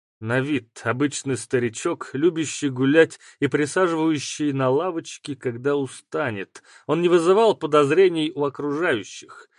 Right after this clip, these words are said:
Вдруг ему в голову влетел мяч, запущенный играющей рядом детворой. «Ой, извините», подскочил к нему малец лет восьми, поднимая с земли мяч. «Мы нечаянно». «Ничего, бывает», добродушно посмотрев на мальчугана, усмехнулся агент.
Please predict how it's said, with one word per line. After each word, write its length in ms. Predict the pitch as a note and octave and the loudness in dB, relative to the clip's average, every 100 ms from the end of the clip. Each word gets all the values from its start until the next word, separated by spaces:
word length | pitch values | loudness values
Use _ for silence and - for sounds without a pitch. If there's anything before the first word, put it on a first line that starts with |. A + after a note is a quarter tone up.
| _ _ | _ _
Вдруг 260 | B2+ E3+ F#3 | 2 4 6
ему 200 | F#3+ F#3+ | 6 6
в 100 | E3+ | 6
голову 400 | F#3+ G3 F3+ F3 | 10 10 10 8
влетел 460 | D#3 E3 - F3 D#3 | 4 0 4 4 6
мяч, 340 | G3+ G#3+ - | 6 4 4
запущенный 720 | C3+ D#3 D#3 E3+ - F#3+ F#3 | 4 4 4 -2 0 2 2
играющей 520 | D#3 C3+ D3 - - | 4 6 6 4 0
рядом 280 | D#3+ C#3 C#3+ | 2 4 2
детворой. 640 | C#3+ C#3 D3+ C3+ A#2+ A2 - _ _ _ _ | 0 0 4 6 4 2 -2 _ _ _ _
«Ой, 240 | - F#3+ F#3+ | 0 4 4
извините», 540 | F3+ G3+ G3 F#3+ F#3+ - _ | 2 0 2 2 0 -4 _
подскочил 480 | - - F3 - F3 | -8 2 2 4 0
к 100 | - | 0
нему 200 | E3 D#3+ | -2 2
малец 520 | D3 D#3+ C4+ C4+ - | 2 2 0 -6 -8
лет 240 | D#3 F#3+ C#3+ | 0 0 2
восьми, 500 | D3 D3 A3 C4 - - | 0 0 0 0 -2 -2
поднимая 500 | F3 D3+ E3 F#3 F#3+ | -2 0 2 4 4
с 40 | D#3 | 4
земли 260 | F3 E3+ | 0 2
мяч. 340 | D3 C3 B2+ - - _ _ | 4 2 2 -8 -20 _ _
«Мы 180 | F3+ G3 | -8 -4
нечаянно». 680 | G3 - F#3 D3+ C#3 C3 - _ _ _ _ - | -4 0 2 4 2 -4 -6 _ _ _ _ -16
«Ничего, 640 | A#2+ A2+ C#3+ C3+ E3+ F3+ | -14 -6 -4 -2 -4 -4
бывает», 720 | B2+ B2+ C3 D#3+ E3 B2 - - | -2 0 0 -2 -4 -6 -10 -2
добродушно 840 | C#3+ D3 D#3+ D3 A3+ A3+ - F3 | 2 6 6 6 2 2 -2 -4
посмотрев 800 | E3 D#3 - C#3 C3+ E3+ G#3 - | -2 -6 -4 -4 -2 2 0 0
на 120 | D3+ | -4
мальчугана, 840 | C#3+ C3+ A#2 - A#2 C#3 G3+ F#3+ | 0 -2 -2 -6 -4 0 0 2
усмехнулся 840 | E3+ - D3+ E3+ E3 D3+ C#3 - D3 | -2 -4 -6 -8 -6 -6 -6 -4 -4
агент. 520 | C#3+ A#2 G#2+ G#2+ - | -2 -4 -4 -6 -12